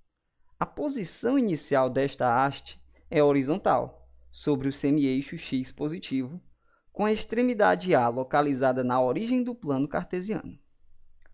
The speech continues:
A haste se desloca de forma que a extremidade A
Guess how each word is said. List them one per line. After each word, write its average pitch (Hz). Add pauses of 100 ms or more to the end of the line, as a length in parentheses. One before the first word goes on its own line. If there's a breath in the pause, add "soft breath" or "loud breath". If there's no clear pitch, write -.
(420)
A 254
haste 277
se 185
desloca 143
de 156
forma 202
que -
a 139
extremidade 143
A 135